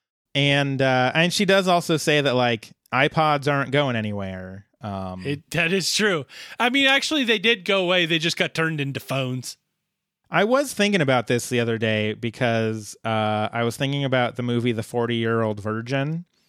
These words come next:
Speaker 2: Sure, as we
Speaker 1: where
Speaker 2: all do.
Speaker 1: I don't know if you've seen the movie, but
Speaker 2: I have, yes.
Speaker 1: um, part of the plot of the movie is that, uh, he starts dating a woman and, and she,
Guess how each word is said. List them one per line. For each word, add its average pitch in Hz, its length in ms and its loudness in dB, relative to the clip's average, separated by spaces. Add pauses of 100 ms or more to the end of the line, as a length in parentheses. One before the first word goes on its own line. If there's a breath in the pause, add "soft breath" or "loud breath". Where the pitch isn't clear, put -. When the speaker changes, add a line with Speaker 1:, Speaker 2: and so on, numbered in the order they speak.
(420 loud breath)
Speaker 2:
Sure, 403 340 2
as - 220 4
we 117 80 2
Speaker 1:
where 113 100 2
Speaker 2:
all - 80 0
do. 254 220 0 (580)
Speaker 1:
I 139 180 4
don't 139 200 0
know 131 160 0
if 113 100 -2
you've 117 440 -4 (120)
seen 135 520 0
the 123 80 -2
movie, 120 500 0
but 117 400 -2
Speaker 2:
I 170 140 0
have, 160 320 0
yes. 117 220 2
Speaker 1:
um, 110 340 -2 (840)
part 175 280 2
of 156 80 0
the 151 80 0
plot 143 360 4
of 131 220 0
the 127 100 0
movie 127 460 2
is 120 320 -4
that, 117 360 0 (120)
uh, 107 680 0 (520)
he 131 200 -4
starts 120 260 -2
dating 120 280 0
a 117 80 -2
woman 117 440 -2
and, 110 260 -4
and 110 400 -8
she, 117 540 -2